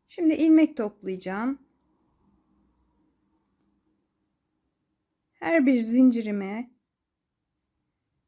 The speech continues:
batarak bir ilmek alıyorum. Zincirlerimi bol çekersem bu alt sıradaki ilmek toplama işlemim çok daha kolay olacaktır arkadaşlar.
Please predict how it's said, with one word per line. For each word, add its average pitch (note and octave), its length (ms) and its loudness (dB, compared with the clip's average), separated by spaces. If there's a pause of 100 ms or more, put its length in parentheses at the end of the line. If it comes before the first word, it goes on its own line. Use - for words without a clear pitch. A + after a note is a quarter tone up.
(320)
batarak A#3+ 560 -6
bir B3+ 180 -4
ilmek A#3 520 -4
alıyorum. G3 480 -4 (720)
Zincirlerimi D4 800 4
bol C#4 180 4
çekersem C#4+ 840 -6 (1120)
bu - 140 -18
alt C4 260 -4
sıradaki A#3+ 440 -2
ilmek C4 420 0
toplama B3+ 440 -2
işlemim A#3 640 -8
çok - 280 -10
daha G#3 220 -10
kolay G3+ 360 -4
olacaktır E3 500 -10
arkadaşlar. F3+ 840 -12